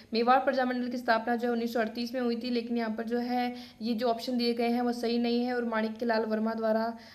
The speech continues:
अ, जो है, की गई थी। तो इसमें इस तरह से आना चाहिए था और यहाँ पर माणिक्य लाल वर्मा का नाम जो है, होना चाहिए था। तो ये क्वेश्चन आपका हालांकि डिलीटेड है। नेक्स्ट क्वेश्चन है, निम्नलिखित में से कौन सी घटना को महात्मा गांधी ने डायर के कृत्य से दुगनी विभत्स घटना जो है, बताया है?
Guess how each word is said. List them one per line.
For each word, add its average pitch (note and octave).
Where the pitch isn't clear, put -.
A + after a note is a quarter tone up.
अ, G#3+
जो G#3+
है, A3+
की A#3
गई A3+
थी। B3+
तो A#3+
इसमें A3+
इस A3
तरह A3+
से A3+
आना A3
चाहिए A#3
था A#3+
और A#3
यहाँ G#3+
पर A3
माणिक्य G#3+
लाल A3
वर्मा G#3+
का A3
नाम G#3+
जो G#3+
है, A3
होना A3
चाहिए A#3
था। B3
तो A#3
ये A#3+
क्वेश्चन A#3+
आपका A#3
हालांकि A3+
डिलीटेड A3+
है। C#4
नेक्स्ट C4
क्वेश्चन D#4+
है, D#4
निम्नलिखित C#4
में C#4
से C#4
कौन B3+
सी C#4
घटना B3+
को C4
महात्मा A#3+
गांधी A#3
ने B3
डायर A3
के A#3
कृत्य A3+
से A#3
दुगनी A3
विभत्स A3
घटना A3
जो A3+
है, A3+
बताया A3
है? A#3+